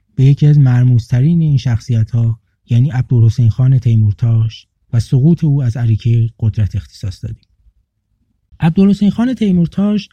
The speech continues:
فرزند یکی از خوانین بجنورد، نقش بسیار مهم و مؤثری در جریان انتقال سلطنت از قاجار به رضا شاه داشت و از رجال با نفوذ و قدرتمند دوره اول حکومت رضا شاهی محسوب می‌شد.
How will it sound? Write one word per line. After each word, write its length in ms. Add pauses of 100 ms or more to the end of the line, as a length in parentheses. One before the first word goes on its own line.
(260)
فرزند 440
یکی 240
از 120
خوانین 540
بجنورد، 600 (440)
نقش 260
بسیار 520
مهم 360
و 80
مؤثری 680 (320)
در 120
جریان 500
انتقال 580
سلطنت 680
از 180
قاجار 520
به 100
رضا 240
شاه 300
داشت 260 (560)
و 60
از 160
رجال 340
با 180
نفوذ 500
و 140
قدرتمند 520
دوره 320
اول 380
حکومت 540
رضا 280
شاهی 340
محسوب 400
می‌شد. 200